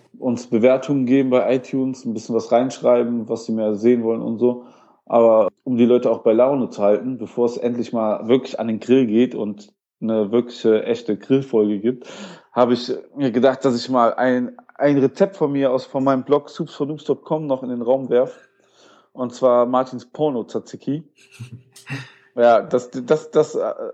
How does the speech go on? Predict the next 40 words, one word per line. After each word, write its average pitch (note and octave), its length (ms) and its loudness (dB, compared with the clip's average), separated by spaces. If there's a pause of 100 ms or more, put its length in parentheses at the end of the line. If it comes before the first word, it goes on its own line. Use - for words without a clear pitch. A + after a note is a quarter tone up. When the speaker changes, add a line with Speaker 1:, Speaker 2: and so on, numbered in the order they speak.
Speaker 1:
würd-, C3 320 -4
so, C#3+ 180 -4
so C#3+ 80 0
einen C3 80 -2
Namen C#3 280 0
würde B2+ 160 0
ich - 80 -16
mir B2+ 120 -6
eigentlich A#2+ 260 -8
nie A#2+ 80 0
selber C3 480 0
geben, A#2+ 300 -4
aber A#2 440 -2 (420)
das A#2 200 0
haben C3+ 200 2
andere C3 280 0
Leute A#2 280 0
mir A2+ 120 0
gegeben. A2 400 -2
Meine A#2 180 -2
Frau C3 240 2
hat C3 120 0
das A#2 100 -4
einfach A#2+ 240 -8
mal A#2 320 -2 (440)
auf - 180 0
Facebook C#3 440 2
gepostet D3 800 2
für - 400 -2
ihre A#2 200 2
Freundin, C#3 540 -2
weil B2 140 4
sie A#2+ 160 -2
von B2 140 -8
meinem A2+ 180 -4
Tzatziki C#3 380 -6
immer C#3 180 -2
so C3+ 120 2
geschwärmt C#3 460 -6
hat. D3+ 240 -2